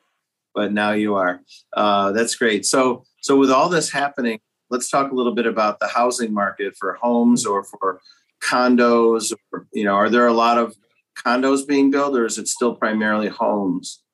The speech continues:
Speaker 2: individuals?
Speaker 1: It seems like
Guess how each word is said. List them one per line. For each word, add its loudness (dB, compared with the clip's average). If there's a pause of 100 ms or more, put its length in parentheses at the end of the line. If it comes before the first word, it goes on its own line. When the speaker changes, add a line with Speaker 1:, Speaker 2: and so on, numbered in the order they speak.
(440)
Speaker 2:
individuals? -2 (960)
Speaker 1:
It -4
seems -2
like 2